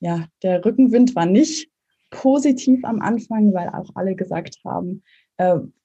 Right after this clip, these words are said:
"Mit deinen Noten werd doch Doktorin, studier doch Medizin, ja, was willst du B W L?" Weil B W L studiert ja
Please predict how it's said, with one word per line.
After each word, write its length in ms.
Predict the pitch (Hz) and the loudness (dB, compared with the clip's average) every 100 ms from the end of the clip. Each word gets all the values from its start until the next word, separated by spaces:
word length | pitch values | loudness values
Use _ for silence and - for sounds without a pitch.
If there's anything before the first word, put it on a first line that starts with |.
| _ | _
"Mit 240 | - 175 | -4 0
deinen 320 | 180 180 208 208 | 0 4 6 6
Noten 840 | 202 202 190 180 170 - - 190 _ _ _ - | 4 2 -2 -4 -4 -8 -14 -18 _ _ _ -2
werd 240 | 196 196 | 0 0
doch 200 | 196 - | -4 -4
Doktorin, 720 | 202 196 - 180 175 170 165 | -10 -8 0 0 2 0 -2
studier 320 | 170 185 202 | -4 0 2
doch 160 | 190 180 | 2 0
Medizin, 640 | 180 170 165 - 214 180 | -4 -6 -6 0 2 2
ja, 320 | 160 165 196 196 | 0 0 0 -2
was 220 | 180 185 | -2 -2
willst 200 | 190 185 | -4 -4
du 40 | |
B 140 | 175 185 | -6 -4
W 60 | |
L?" 300 | 165 196 208 | -2 2 2
Weil 120 | 190 | 2
B 160 | 170 170 | 0 -2
W 40 | |
L 280 | 170 175 185 | -2 0 -2
studiert 320 | 185 185 180 | -4 -6 -4
ja 220 | 175 160 | -4 -6